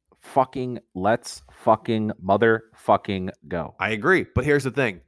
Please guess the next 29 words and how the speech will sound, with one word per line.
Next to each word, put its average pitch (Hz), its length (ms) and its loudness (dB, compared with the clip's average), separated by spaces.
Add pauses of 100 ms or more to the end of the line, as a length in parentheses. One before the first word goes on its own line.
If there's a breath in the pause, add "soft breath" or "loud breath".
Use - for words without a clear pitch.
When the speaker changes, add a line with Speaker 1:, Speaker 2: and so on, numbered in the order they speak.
(200)
Speaker 2:
The 120 60 -6
Patriots 180 460 2
are 143 80 -2
not 139 460 -2
good 131 180 0
enough 156 340 -2
right 165 220 4
now 160 260 0
to 135 180 -10
be 120 220 0
li-, 117 200 -2
like, 110 100 -8
a 107 80 -2
team 123 260 -10
who's 110 140 -6
like, 101 140 -6
"Oh, - 180 -12 (100)
the 110 80 -12
two 127 260 -6
and 110 120 -6
seven 95 300 -2
Texans. 117 600 -10
Ha! - 220 -2 (680)
We 135 100 -4
got 120 220 0
that 117 180 -2
game 98 200 -8
on 90 140 -12
lock." 85 240 -12